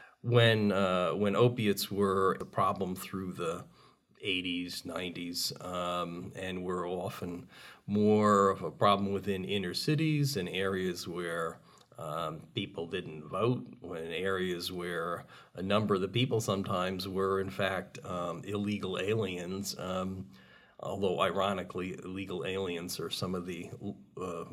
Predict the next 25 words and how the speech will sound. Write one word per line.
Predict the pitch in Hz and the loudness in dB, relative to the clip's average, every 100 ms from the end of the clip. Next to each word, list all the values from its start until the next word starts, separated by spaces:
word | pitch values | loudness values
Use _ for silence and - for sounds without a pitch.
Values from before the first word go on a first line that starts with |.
| - | -8
lowest | 95 104 101 - - | 2 4 4 0 -2
rates | 85 82 - - | -4 -4 -4 -4
of, | - 80 - - | -2 -4 -4 -4
um, | 85 80 - - - | -6 -8 -12 -16 -14
addiction | 69 - - - - | -8 -8 -6 -8 -8
<laughs> | |
problems. | - - 135 139 135 135 - - - - 156 - | -6 -4 -2 2 2 4 2 0 -8 -10 -10 -2
Um, | 110 110 101 98 101 101 - - - - - - | 2 4 6 6 4 0 -6 -14 -16 -16 -16 2
that | 117 120 | 6 8
when | 131 | 10
it | 123 | 8
was | 120 | 6
confined | - 113 - 180 185 139 | 2 0 6 8 8 6
there, | 104 92 95 | 6 4 2
then | 95 101 98 | 2 2 0
you | 98 98 | -2 2
didn't | 123 117 104 | 4 4 2
see | - 131 123 104 | 2 4 4 4
a, | 92 | 2
a, | - - 92 - _ 110 | -2 -10 -14 -18 _ -2
a | |
lot | 104 104 | 2 4
of | 98 | 4
motivation | 101 98 92 90 85 90 80 - | 2 2 0 -4 -4 -4 -6 -10
for | - - 85 87 | -10 -8 -4 -4